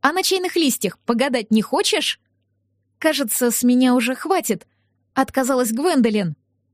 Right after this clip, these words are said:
«Ты ведь тоже сразу вспомнила Криспина?» — шепнула хозяйка вечера.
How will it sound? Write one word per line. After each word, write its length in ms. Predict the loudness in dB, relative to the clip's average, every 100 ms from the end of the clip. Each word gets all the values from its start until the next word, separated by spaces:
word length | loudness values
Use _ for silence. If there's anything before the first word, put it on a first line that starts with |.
| _ _ _ _
«Ты 120 | 0
ведь 180 | 0 0
тоже 260 | 0 0
сразу 340 | 0 -2 -2 -4
вспомнила 520 | -6 0 2 4 2
Криспина?» — 680 | 0 0 0 2 2 2 -2 _ _ _ _
шепнула 540 | -2 0 2 2 0
хозяйка 460 | 0 2 2 0 0
вечера. 540 | 2 2 0 -2 -4